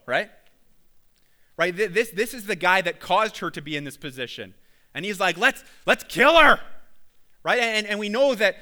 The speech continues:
Levitical law later said that she could have been stoned for this. Right? But he, like, he wants to take it even further than this. He is on this vengeful, "We need to make an example of her."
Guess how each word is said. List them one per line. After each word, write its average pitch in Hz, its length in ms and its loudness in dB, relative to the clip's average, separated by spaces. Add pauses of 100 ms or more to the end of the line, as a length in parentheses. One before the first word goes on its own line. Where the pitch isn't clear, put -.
(100)
Levitical 214 580 -2
law 202 240 2
later 202 300 0
said 185 260 -4
that 175 120 -4
she 185 160 -12
could 285 280 -8
have 220 140 -6
been 185 220 -4
stoned 233 500 -8
for 151 160 -12
this. 123 500 -10 (600)
Right? 175 140 0
But 185 100 -8
he, 277 160 -4
like, 262 160 0
he 269 100 -8
wants 302 220 -2
to 220 60 -12
take 226 180 -4
it 214 60 -8
even 208 140 -10
further 214 380 -2
than 180 240 -6
this. 247 500 -2 (320)
He 247 160 -8
is 240 120 -4
on 226 140 -2
this 190 160 -4
vengeful, 233 680 -2
"We 240 100 -6
need 277 100 -4
to 247 60 -2
make 226 140 2
an 214 60 0
example 208 640 0
of 269 120 0
her." 254 340 2